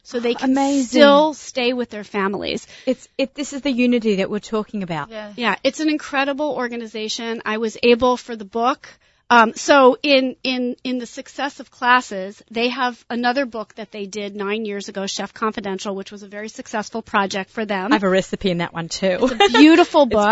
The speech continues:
Speaker 2: beauti-, Michelle Bergman, right?
Speaker 1: So I think she put the book
Speaker 2: Yeah,
Speaker 1: together.
Speaker 2: it's
Speaker 1: It's
Speaker 2: a
Speaker 1: a,
Speaker 2: beautiful
Speaker 1: it's a
Speaker 2: book.
Speaker 1: collaborative book of a lot of chef recipes.
Speaker 2: Yeah.
Speaker 1: And they did very well with that book.
Speaker 2: Yeah, it's a
Speaker 1: And
Speaker 2: great book.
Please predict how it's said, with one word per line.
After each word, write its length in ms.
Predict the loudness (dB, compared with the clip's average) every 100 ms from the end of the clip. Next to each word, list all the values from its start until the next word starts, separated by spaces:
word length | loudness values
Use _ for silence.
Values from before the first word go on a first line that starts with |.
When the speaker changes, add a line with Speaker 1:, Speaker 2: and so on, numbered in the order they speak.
| 4
Speaker 2:
beauti-, 60 | 4
Michelle 340 | 0 2 2
Bergman, 480 | 2 2 0 -2 -4
right? 260 | -2 -2 -2 _ -20
Speaker 1:
So 380 | -2 4 4 6
I 80 | 6
think 200 | 8 8
she 180 | 10 8
put 260 | 6 -2
the 60 | 2
book 180 | 0 0
Speaker 2:
Yeah, 280 | 4 6 8
Speaker 1:
together. 180 | 10 10 10
Speaker 2:
it's 80 |
Speaker 1:
It's 80 | 8
Speaker 2:
a 80 | 8
Speaker 1:
a, 20 |
Speaker 2:
beautiful 440 | 8 8 8 6 6
Speaker 1:
it's 100 | 4
a 20 |
Speaker 2:
book. 140 | 6 8
Speaker 1:
collaborative 560 | 8 8 4 2 0
book 360 | 0 2 2 -2
of 120 | -4 -2
a 40 |
lot 200 | 2 2
of 60 | 2
chef 340 | -2 -2 -2
recipes. 600 | -8 -8 -10 -8 -8 -10 -10
Speaker 2:
Yeah. 160 | -2 -2 _ 4
Speaker 1:
And 380 | 6 6 4
they 140 | 2 0
did 180 | -2 -6
very 240 | -6 -6
well 240 | -6 -6
with 180 | -6 -10
that 240 | -6 -6 -6
book. 140 | 0
Speaker 2:
Yeah, 80 | 2
it's 200 | 2 2
a 60 |
Speaker 1:
And 200 | 4 4
Speaker 2:
great 220 | 4 2 2
book. 380 | 0 0 -8